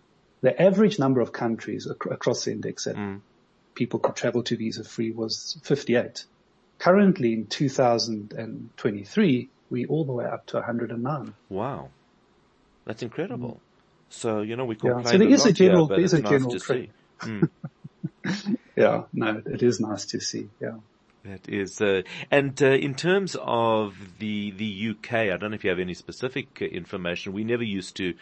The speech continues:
Speaker 2: need a visa for the, the, the U K. Now, of course, we do. Uh, does, uh, does this kind of thing, I mean, do we see that, uh,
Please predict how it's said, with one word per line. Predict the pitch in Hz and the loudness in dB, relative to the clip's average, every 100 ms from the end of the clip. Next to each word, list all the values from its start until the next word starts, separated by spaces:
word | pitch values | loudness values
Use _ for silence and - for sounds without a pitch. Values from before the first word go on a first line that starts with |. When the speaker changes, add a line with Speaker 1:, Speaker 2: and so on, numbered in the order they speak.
| - - | -20 -18
Speaker 2:
need | 107 110 127 | -6 -2 0
a | 113 | 0
visa | 87 87 82 | 0 -4 -4
for | 82 - 104 87 | -8 -2 0 0
the, | 85 82 82 | 0 -4 -6
the, | 87 80 80 85 | -6 -6 -8 -10
the | 87 | -10
U | 85 82 | -6 -8
K. | - 92 85 | -4 -2 -2
Now, | 82 90 95 90 | -2 -4 -2 -4
of | - | -6
course, | - 87 80 - - - - | -4 -4 -4 -10 -20 -20 -8
we | 95 | -4
do. | 92 110 101 82 98 - - - | -2 2 4 2 -2 -8 -20 -4
Uh, | 104 95 98 98 85 | -2 0 -2 -4 0
does, | 127 123 - - | 2 2 -4 -6
uh, | 117 104 | -6 -6
does | - 110 | 0 0
this | 120 107 | 0 -6
kind | - 113 113 | -4 -2 0
of | 110 | -2
thing, | - 117 107 | -4 -4 -4
I | 101 | -2
mean, | 101 | -4
do | 101 | -4
we | 98 | -6
see | - 120 110 | -8 -8 -2
that, | 101 90 - - - - | 0 0 -6 -20 -20 -20
uh, | - | -4